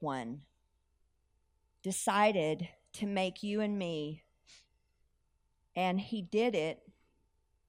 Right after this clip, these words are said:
based on a relationship with the subject matter of himself. Think about that. That really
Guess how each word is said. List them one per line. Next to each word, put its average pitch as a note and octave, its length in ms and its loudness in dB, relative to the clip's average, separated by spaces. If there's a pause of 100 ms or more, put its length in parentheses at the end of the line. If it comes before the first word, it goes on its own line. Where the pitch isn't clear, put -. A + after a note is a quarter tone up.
(1800)
based G3 400 0
on G3 180 0
a F3+ 60 -2
relationship F3 920 -2
with E3 120 -8
the F3 100 -6
subject E3 440 -6
matter D#3+ 300 -4
of D#3+ 140 -2
himself. - 680 -8 (3500)
Think C4 160 -2
about G3+ 240 -4
that. D#3 200 -12 (1800)
That F#3+ 200 0
really A#3 540 -2